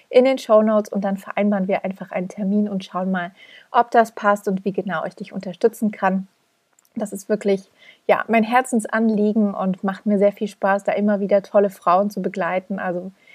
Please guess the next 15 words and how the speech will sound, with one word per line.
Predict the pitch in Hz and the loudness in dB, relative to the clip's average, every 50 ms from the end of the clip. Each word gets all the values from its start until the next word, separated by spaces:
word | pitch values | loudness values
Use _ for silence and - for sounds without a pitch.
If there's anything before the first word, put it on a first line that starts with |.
| - - _ _ | -20 -20 _ _
ja, | - 165 - - | -4 -4 -4 -2
wenn | - 226 220 226 | 2 4 4 4
du | 247 247 208 - | 4 2 0 0
in | - 226 226 | 0 2 4
den | 233 214 196 | 4 4 4
Genuss | 220 214 302 359 349 - | 4 2 2 0 -2 -4
kommen | - - 240 233 240 233 | 0 0 2 2 2 2
möchtest, | 226 226 226 - - 220 214 214 _ - 220 208 - 208 - - | 0 0 0 0 -2 -2 -2 -2 _ -20 -14 -12 -12 -8 -4 -2
dieses | 226 220 226 233 214 - | 0 0 0 -2 -2 0
Jahr | 202 185 185 | 0 0 2
die | 202 | 2
letzte | 196 196 196 196 - 220 | 2 2 0 0 -2 -2
Gelegenheit | 185 208 196 202 196 190 180 170 170 - | 0 0 0 0 -2 -4 -6 -8 -6 -2
wahrzunehmen, | - 170 180 190 - - - 185 180 180 180 180 180 | -2 0 0 -2 -4 -8 -8 -6 -6 -6 -8 -8 -10
dann | 185 - 170 175 175 185 | -10 -10 -10 -10 -12 -14